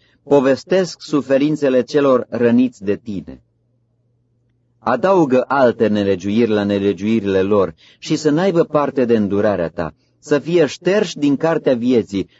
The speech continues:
și să nu fie scriși împreună cu cei neprihăniți. Eu sunt nenorocit și sufăr. Dumnezeule, ajutorul Tău să mă ridice.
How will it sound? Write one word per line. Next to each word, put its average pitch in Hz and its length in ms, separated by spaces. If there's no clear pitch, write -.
și 151 200
să 139 160
nu 175 220
fie 175 260
scriși - 500
împreună 123 560
cu 113 140
cei 117 240
neprihăniți. 92 840
Eu 143 220
sunt 165 260
nenorocit 143 600
și 123 160
sufăr. 92 480
Dumnezeule, 113 920
ajutorul 143 720
Tău 123 300
să 104 180
mă 95 100
ridice. 82 540